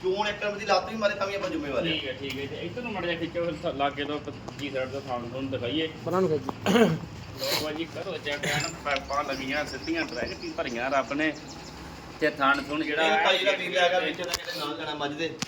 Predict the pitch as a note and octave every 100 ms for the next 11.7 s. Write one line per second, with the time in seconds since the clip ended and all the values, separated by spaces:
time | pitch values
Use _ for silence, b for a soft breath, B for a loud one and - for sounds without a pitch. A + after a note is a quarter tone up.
0 | - E3 D3+ C#3 C3+ B2+ B2+ - G#2+ G#2
1 | - A3 A3 F#3+ E3+ F#3+ E3 D3+ D#3+ G#3+
2 | G#3+ F3 F3 G#3+ G3+ C#3+ E3 F3 F3+ D#3+
3 | C#3+ C#3 G#3+ F3 D#3+ D#3+ F3+ F#3+ F#3 A3
4 | A#3 A#3 A3 G#3+ - F#3+ F#3+ F#3+ F#3 G3
5 | G3+ G3 G3+ - D#3+ E3 D#3+ C#3+ F3+ G#3
6 | G#3 A3 G#3 F#3 F3+ D#3+ D#3 D3+ A2 F#2
7 | - - F3 D#3+ C#3 A#2+ B2 A#2+ A2+ A2
8 | A2 - - A#2 A2 G2 D3+ E3+ F#3+ A3+
9 | A3+ G3+ F#3 F3+ F3+ F#3 E3 - - -
10 | - - G#2+ A#2+ C#3 E3 F3+ F3+ F#3 F3+
11 | D3+ D#3+ E3 D3 G#2+ G2